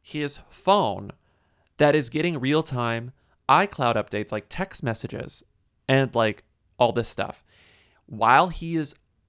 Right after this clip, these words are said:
out, while he's somewhere else in another city, okay? Obviously, he has multiple phones.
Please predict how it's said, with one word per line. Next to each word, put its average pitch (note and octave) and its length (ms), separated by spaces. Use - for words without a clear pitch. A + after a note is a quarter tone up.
out, B2 360
while C3 160
he's C#3 280
somewhere D3 600
else G2+ 320
in C3 100
another B2+ 260
city, - 520
okay? A#2+ 380
Obviously, E3 460
he D3 160
has B2 200
multiple A#2+ 360
phones. - 280